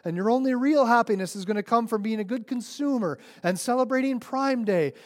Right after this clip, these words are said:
and not losing the sight of Prime Day and, and all its true meaning and all that stuff, right? To fit like a cog into the industrial machine, to buy into the idea that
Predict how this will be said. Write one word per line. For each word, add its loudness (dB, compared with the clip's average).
and 0
not 2
losing -2
the -6
sight -2
of -10
Prime -2
Day 2
and, -4
and -2
all 0
its -6
true -4
meaning 0
and -4
all 2
that 0
stuff, -2
right? 0
To 0
fit -2
like 2
a 0
cog 4
into -2
the -2
industrial 0
machine, -4
to -2
buy 4
into 0
the 2
idea 2
that 0